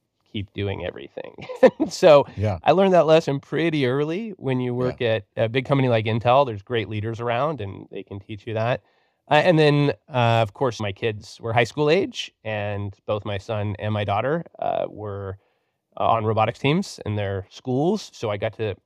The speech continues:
Speaker 1: translate some of that and, frankly, get a little more hands-on. I hadn't been able to do that in probably twenty-five years, like,
Speaker 2: Mm-hmm.
Speaker 1: actually pick up equipment and tools and stuff.
Speaker 2: Hmm.
Speaker 1: Uh, and so when I jumped into that, it struck me how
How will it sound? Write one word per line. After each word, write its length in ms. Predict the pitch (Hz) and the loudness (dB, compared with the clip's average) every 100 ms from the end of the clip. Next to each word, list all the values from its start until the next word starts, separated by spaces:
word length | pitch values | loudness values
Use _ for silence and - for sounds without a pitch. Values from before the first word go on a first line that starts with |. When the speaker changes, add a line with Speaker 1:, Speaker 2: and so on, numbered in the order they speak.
| _ | _
Speaker 1:
translate 560 | - 147 143 139 139 - | -6 0 0 2 -2 -2
some 240 | - 110 | -2 0
of 140 | 123 127 | 0 0
that 340 | 139 151 156 - | 0 0 -4 -2
and, 260 | 160 143 | 2 2
frankly, 320 | - 123 120 120 | 0 -2 -2 -4
get 120 | 123 | -4
a 40 | |
little 160 | 117 110 | -2 -2
more 140 | 110 | -2
hands-on. 440 | 107 107 101 98 123 | -2 -4 -4 -6 -8
I 40 | |
hadn't 160 | 107 101 | -10 -10
been 120 | 98 | -12
able 140 | 95 | -14
to 60 | 95 | -14
do 120 | 101 | -6
that 200 | 101 110 | -2 -2
in 80 | 117 | -6
probably 280 | 113 110 113 | -8 -8 -8
twenty-five 520 | - 117 117 120 117 | -6 -4 0 0 0
years, 280 | 117 131 147 | -2 -6 -6
like, 160 | - - | -10 -12
Speaker 2:
Mm-hmm. 200 | 85 85 | -12 -6
Speaker 1:
actually 280 | - 90 107 | -4 -4 -6
pick 180 | 101 110 | -8 -10
up 100 | 104 | -10
equipment 400 | 101 110 107 123 | -8 -6 0 0
and 80 | 101 | 0
tools 300 | 117 127 131 | -4 -8 -6
and 100 | 135 | -2
stuff. 300 | 147 160 - _ _ _ _ | 2 2 0 _ _ _ _
Speaker 2:
Hmm. 80 | 90 - | -16 -4
Speaker 1:
Uh, 220 | 110 113 | -2 0
and 180 | 143 147 | 2 2
so 160 | - 156 | 4 4
when 100 | 147 | 6
I 120 | 131 | 2
jumped 340 | 127 147 143 | 0 0 0
into 160 | 135 113 | 0 0
that, 420 | 117 117 113 98 _ _ _ _ _ _ - | 2 2 2 0 _ _ _ _ _ _ -8
it 260 | 131 107 - | -8 -8 -14
struck 680 | - - - 131 131 - 127 | -20 -20 -12 4 4 4 4
me 240 | 110 104 110 | 4 4 0
how 680 | - - 120 117 113 110 | -12 -2 2 4 4 2